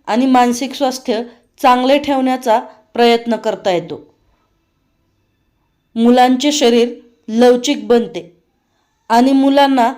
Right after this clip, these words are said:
योगासने करताना आनंद वाटतो. त्यामुळे या शनिवारी आपण त्यांना विविध प्रकारची योगासने शिकवू शकतो.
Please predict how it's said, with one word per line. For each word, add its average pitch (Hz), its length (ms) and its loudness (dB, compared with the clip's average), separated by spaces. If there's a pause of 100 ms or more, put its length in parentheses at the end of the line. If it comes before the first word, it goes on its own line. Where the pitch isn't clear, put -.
(280)
योगासने 240 600 0
करताना 233 600 -2 (400)
आनंद 240 420 2
वाटतो. 185 580 -2 (720)
त्यामुळे 285 800 2
या 254 220 2
शनिवारी 262 480 0
आपण 240 480 0 (320)
त्यांना 233 420 0 (340)
विविध 294 380 2
प्रकारची 277 540 -2
योगासने 240 840 -2 (720)
शिकवू 233 420 0
शकतो. 196 400 -6